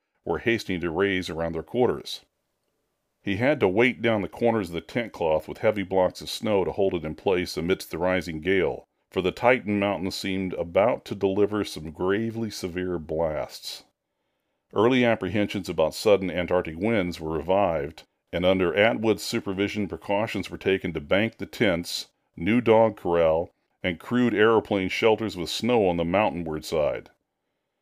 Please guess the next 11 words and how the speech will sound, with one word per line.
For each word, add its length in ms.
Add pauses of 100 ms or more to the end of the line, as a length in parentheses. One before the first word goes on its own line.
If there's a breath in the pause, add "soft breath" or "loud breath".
(300)
These 180
latter 320
shelters, 840
begun 320
with 120
hard 340
snow 320
blocks 400
during 260
odd 280
moments, 560